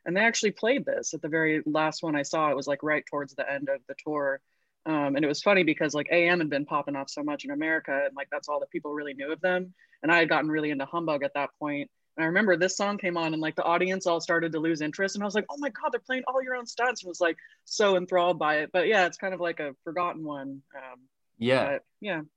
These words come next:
Speaker 1: I love it. And, and like you guys said, like, a lot of kind of classic poetic Turnerisms in this one as well.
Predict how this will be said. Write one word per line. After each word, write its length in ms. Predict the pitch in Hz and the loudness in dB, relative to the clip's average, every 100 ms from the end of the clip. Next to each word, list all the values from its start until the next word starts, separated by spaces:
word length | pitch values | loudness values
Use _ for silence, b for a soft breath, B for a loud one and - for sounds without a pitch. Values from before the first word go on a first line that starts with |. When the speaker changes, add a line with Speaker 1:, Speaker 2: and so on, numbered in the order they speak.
| _ | _
Speaker 1:
I 100 | 180 | -8
love 180 | 185 185 | -2 0
it. 120 | 156 | 2
And, 140 | 175 196 | 2 4
and 200 | 185 185 | 4 4
like 120 | 180 | 2
you 80 | 170 | 2
guys 200 | 165 147 | 2 0
said, 160 | 165 143 | -2 0
like, 140 | 143 | -2
a 40 | |
lot 180 | 147 147 | 0 0
of 140 | 143 127 _ _ _ _ | 0 -4 _ _ _ _
kind 120 | 175 | -4
of 60 | 160 | -2
classic 460 | - 165 151 156 - - | 0 0 0 -4 -8 -6
poetic 380 | 156 147 135 - | -2 0 -2 -4
Turnerisms 640 | 156 147 139 131 127 127 | -6 -4 -4 -6 -8 -14
in 100 | 135 | -12
this 180 | 127 - | -12 -12
one 100 | 131 | -12
as 100 | 127 | -10
well. 280 | 139 135 | -10 -10